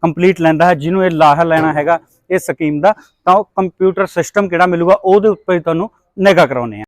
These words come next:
ਇਹ ਤੁਸੀਂ ਸਿਸਟਮ ਦੇਖ ਸਕਦੇ ਹੋ, ਇਹਦੀ ਪੈਕੇਜਿੰਗ ਦੇਖ ਸਕਦੇ ਹੋ, ਇਹਦੇ ਵਿੱਚ ਰਿਮੋਟ ਦਿੱਤਾ ਹੋਇਆ, ਇਹ ਮੈਂ ਸਾਰਾ ਇੱਕ ਇੱਕ ਕਰਕੇ ਕੱਢ ਕੇ ਦਿਖਾਉਣਾ।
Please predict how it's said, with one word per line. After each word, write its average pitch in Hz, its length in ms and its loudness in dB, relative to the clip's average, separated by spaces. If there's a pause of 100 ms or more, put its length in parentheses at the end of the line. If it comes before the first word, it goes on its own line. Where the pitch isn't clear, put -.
(500)
ਇਹ 180 120 2
ਤੁਸੀਂ 180 220 0
ਸਿਸਟਮ 180 360 -2
ਦੇਖ 165 160 2
ਸਕਦੇ 165 240 0
ਹੋ, 185 40 2
ਇਹਦੀ 175 140 2
ਪੈਕੇਜਿੰਗ 170 520 0
ਦੇਖ 180 160 2
ਸਕਦੇ 156 300 -2
ਹੋ, 208 100 -6 (880)
ਇਹਦੇ 165 220 0 (100)
ਵਿੱਚ 170 180 -6
ਰਿਮੋਟ 156 340 0
ਦਿੱਤਾ 170 280 -2
ਹੋਇਆ, 165 220 0 (640)
ਇਹ 175 80 0
ਮੈਂ 190 80 2
ਸਾਰਾ 170 240 4
ਇੱਕ 175 180 0
ਇੱਕ 160 140 -12
ਕਰਕੇ 165 260 -2
ਕੱਢ 160 220 0
ਕੇ 175 100 0
ਦਿਖਾਉਣਾ। 165 380 -4